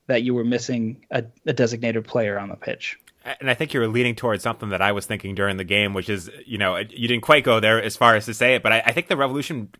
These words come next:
Speaker 2: play better without <laughs> Gustavo Bo, and it's not Gustavo Bo's
Speaker 1: Yeah.
Speaker 2: fault. He's an immensely talented player, um, one of the most talented guys in the team, but I, I, I just don't know that he fits into the Revolution's system, um, you know,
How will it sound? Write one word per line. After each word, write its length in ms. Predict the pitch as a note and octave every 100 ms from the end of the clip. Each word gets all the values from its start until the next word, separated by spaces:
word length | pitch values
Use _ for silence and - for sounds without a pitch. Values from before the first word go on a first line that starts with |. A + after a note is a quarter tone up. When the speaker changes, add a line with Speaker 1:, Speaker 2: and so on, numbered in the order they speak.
| _
Speaker 2:
play 160 | - C3
better 340 | G2+ A#2 C3+
without 280 | F#2 G#2 A2
<laughs> 20 |
Gustavo 440 | A2+ - - - G#2+
Bo, 240 | A2+ B2
and 80 | G#2
it's 100 | A#2
not 140 | C#3+
Gustavo 320 | C3 C3+ B2
Bo's 200 | G#2+ A#2
Speaker 1:
Yeah. 80 | A2+
Speaker 2:
fault. 300 | B2+ D3+ - - -
He's 160 | C3+ B2
an 60 |
immensely 320 | A#2 C3+ D3 G#2+
talented 400 | A2+ A#2+ G2 -
player, 400 | G#2+ C3+ F2+ - - - _
um, 340 | G2 F#2+ F#2
one 120 | G2+ A2+
of 40 |
the 40 |
most 160 | A2 G#2
talented 300 | A2+ A2 G#2+
guys 260 | G#2 G#2 G2
in 80 |
the 60 | F2+
team, 420 | - C3+ C#3+ G#2
but 200 | G2+ F#2+ _ - - _
I, 60 | -
I, 360 | - A2+ - A#2+
I 40 |
just 200 | C#3 -
don't 220 | C#3 C3
know 180 | A#2 C3
that 140 | B2
he 80 | A2
fits 340 | - - B2+ C3
into 180 | B2
the 100 | G#2
Revolution's 680 | G2+ G#2 A#2 G#2+ G2+ F2+ - _
system, 680 | - D3 - A2+ G2 F#2+ - _ _ -
um, 380 | G2 F#2+ F#2 F#2
you 60 | G#2+
know, 240 | G2+ -